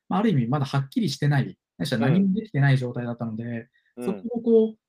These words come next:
Speaker 1: 作っていく作業っていう部分と、
Speaker 2: うん。
Speaker 1: ま、事業をどうやってこう両立させていくか、ま、アクセルとブレーキっていうんですかね。
Speaker 2: うん。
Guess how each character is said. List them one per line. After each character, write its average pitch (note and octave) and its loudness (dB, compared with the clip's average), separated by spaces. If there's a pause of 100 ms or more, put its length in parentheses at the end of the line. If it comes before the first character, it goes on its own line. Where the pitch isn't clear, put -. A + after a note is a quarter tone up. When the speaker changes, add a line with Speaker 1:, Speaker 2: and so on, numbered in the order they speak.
Speaker 1:
作 - -2
っ - -2
て - -4
い C3 0
く B2+ -2
作 C3 -2
業 G2+ -8
っ - -20
て F#3+ 0
い F#3+ 4
う - 2
部 F#3+ 0
分 F3 -4
と、 A3+ -2
Speaker 2:
う E3 -2
ん。 - -20 (100)
Speaker 1:
ま、 F3 2
事 E3+ 0
業 F3 4
を A2 -2 (260)
ど E3+ 2
う E3 4
や E3 0
っ - -10
て E3 -4
こ D#3 -2
う - -12
両 E3 2
立 E3+ -2
さ D#3+ -4
せ D#3 -4
て D#3+ -2
い D3 -4
く - -20
か、 - -12
ま、 C#3+ -4
ア F#3+ 0
ク - -14
セ C4 2
ル F#3+ 2
と C#3+ 0
ブ C#3 2
レ D#3 4
ー - 0
キ B2+ -6
っ - -10
て - -10
い A2 -6
う G#2 -8
ん - -18
で G#2 -16
す - -20
か A2 -10
ね。 D3+ -8 (380)
Speaker 2:
う B2 -10
ん。 G#2 -10